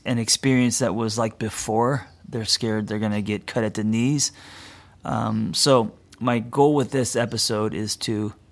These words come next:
let you know that the second time is gonna be a better time. And here's why. Number one, you're more aware of self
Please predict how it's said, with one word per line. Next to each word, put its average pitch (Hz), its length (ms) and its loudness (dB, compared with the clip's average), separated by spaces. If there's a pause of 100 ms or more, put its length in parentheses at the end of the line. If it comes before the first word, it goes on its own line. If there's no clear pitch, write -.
(320)
let 120 300 0
you 113 60 2
know 113 240 4
that 101 140 -4
the 107 80 -4
second 139 360 0
time 95 460 -4 (1200)
is 104 160 -4
gonna 123 160 4
be 113 120 4
a 113 40 2
better 107 260 2
time. 92 300 -6
And 107 120 -2
here's 127 240 2
why. 113 280 4 (100)
Number 143 240 4
one, 113 420 2 (1000)
you're 123 140 2
more 143 280 6
aware 117 540 6
of 107 220 -2
self 104 520 0